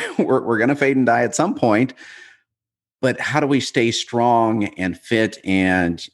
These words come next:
you know, vivacious until that point? You know, h-, h-, how do we live a good life, get the most out of the years that we have? And, you know, we, so that's, that's what we've been talking about today. So I, I, I love that subject, and I love that we've been able to break it down to some just really practical, simple philosophies and approaches,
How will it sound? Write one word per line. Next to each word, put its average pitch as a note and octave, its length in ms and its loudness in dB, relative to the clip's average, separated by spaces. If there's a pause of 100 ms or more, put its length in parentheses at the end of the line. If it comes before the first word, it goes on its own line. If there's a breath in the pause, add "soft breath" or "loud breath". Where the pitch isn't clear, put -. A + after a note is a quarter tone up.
you E2 100 -8
know, C#2+ 80 -10
vivacious G2 840 -2 (300)
until C#3+ 320 -2
that D2+ 300 -4
point? - 420 -6
You F2 80 -2
know, E2 320 -4
h-, G#2+ 60 -6 (220)
h-, G#2+ 140 -2
how A2+ 160 0
do A2+ 60 0
we G#2 180 4
live A2+ 320 0
a G#2+ 60 2
good G2 180 0
life, G2+ 300 2
get G#2 140 -2
the F#2+ 60 -4
most F#2+ 440 0
out G#2 140 2
of F2 120 -2
the F2+ 80 -2
years F#2+ 300 0
that - 80 -2
we E2+ 160 -2
have? F2+ 580 -2 (580 loud breath)
And, E2+ 540 0
you G2 100 2
know, D#2 80 0
we, E2 160 0 (100)
so - 160 -2
that's, - 280 0 (100)
that's - 300 -2
what D#2 120 0
we've - 120 -4
been D2 120 -2
talking C2 300 -4
about B1 180 -4
today. C2+ 240 -6
So D#2+ 180 -2
I, D#2+ 240 0
I, - 20 0 (160)
I E2+ 60 0
love E2 220 0
that F2 160 0
subject, G2 460 0
and F2 80 0
I E2 40 0
love E2+ 160 0
that D#2+ 80 -6
we've D#2+ 100 -8
been E2+ 120 -2
able D#2+ 160 -4
to D#2+ 60 -4
break E2 260 -2
it F#2 80 -4
down G2+ 180 0
to A2+ 60 0
some A2+ 180 -2
just - 260 -6
really C#3 220 0
practical, B2 540 -4
simple B2 580 0
philosophies G#2 680 -2
and F#2+ 80 -2
approaches, A2+ 640 -2